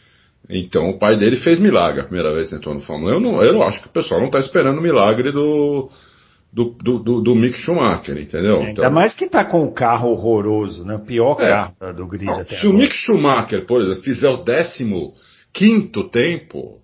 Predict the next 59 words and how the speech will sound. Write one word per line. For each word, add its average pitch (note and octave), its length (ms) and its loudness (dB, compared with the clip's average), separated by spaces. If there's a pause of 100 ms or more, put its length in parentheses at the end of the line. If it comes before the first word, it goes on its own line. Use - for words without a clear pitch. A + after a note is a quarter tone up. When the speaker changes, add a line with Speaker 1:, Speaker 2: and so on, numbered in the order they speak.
(120)
Speaker 2:
Já D3+ 260 6
Speaker 1:
na D3 60 6
Speaker 2:
está, - 220 0
Speaker 1:
minha B2+ 220 4
Speaker 2:
é, - 80 2
já A2+ 100 -2
Speaker 1:
opinião, D3+ 400 -2
já A3+ 100 4
é A#3 40 2
milagre. A#2 560 -2
Speaker 2:
já C#3 260 6
é C3+ 100 8
um F3 160 2
gênio, B2 480 -4
né? G2 340 -8
Speaker 1:
É, - 140 2
é, G#2 460 0
é, F2+ 260 -6
entendeu? F2 400 -14 (640)
Já E2+ 120 -6
é G2 40 -2
milagre. C#3 380 0
Já G#2 100 2
pode D3 240 2
falar, C#3+ 180 2
"Meu, G#3 220 2 (240)
mas D3+ 140 -4
você A3 100 0
tá A#3+ 140 -2
falando G3+ 340 2
do D#3+ 100 -4
cara, F#3+ 240 -4
o G3+ 40 -6
cara G#3 160 -6
fez - 280 -2 (320)
P-, F3+ 180 4
P G#3+ 280 0
quinze." G3+ 540 -2
Não, - 180 -10
mas G2 140 -6
o D#3 100 -10
carro G#3+ 240 0
dele A#3+ 220 0
é C#4 100 4
pra, D4 280 -2
pra, - 240 2
pra, G3+ 260 4
é F#3 40 0
pra F3 200 0
último. E3+ 580 -2 (340)
É A2+ 80 -4
Speaker 2:
É. A2+ 40 2
Speaker 1:
pra F3+ 120 4
brigar F#3+ 440 4
com, C4 260 2
só B3 240 4
com C#4+ 160 -4
o C#4 40 0
Mazepin. C4+ 680 -2